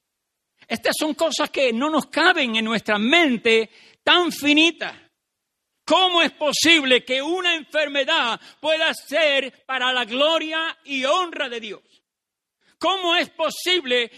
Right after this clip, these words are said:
que la pérdida de un hijo, de una hija, pueda ser dentro de los planes y de los propósitos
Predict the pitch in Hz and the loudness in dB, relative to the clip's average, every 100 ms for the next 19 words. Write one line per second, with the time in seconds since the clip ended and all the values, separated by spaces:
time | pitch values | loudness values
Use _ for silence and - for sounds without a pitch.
0 | - 269 262 240 _ 330 370 381 339 320 | -8 -4 -4 -4 _ 0 0 -2 -4 -4
1 | 294 285 330 254 220 202 196 _ 202 311 | -4 -6 -4 -6 -8 -12 -12 _ -8 -4
2 | 349 294 330 330 185 196 196 - - - | -2 -2 -2 -6 -8 -8 -8 -10 -20 -6
3 | 294 320 277 - 302 269 240 247 - _ | -2 -2 -2 -4 -4 -2 -4 -6 -12 _
4 | _ _ 175 302 349 339 - 311 285 247 | _ _ -4 0 0 -2 -6 -6 -4 -6
5 | 185 - _ - 294 370 359 294 262 254 | -8 -14 _ -4 0 0 0 -4 -8 -10
6 | - 247 233 233 214 _ - 226 - 302 | -12 -10 -8 -6 -8 _ -10 -8 -4 -6
7 | 247 269 277 | -6 -10 -10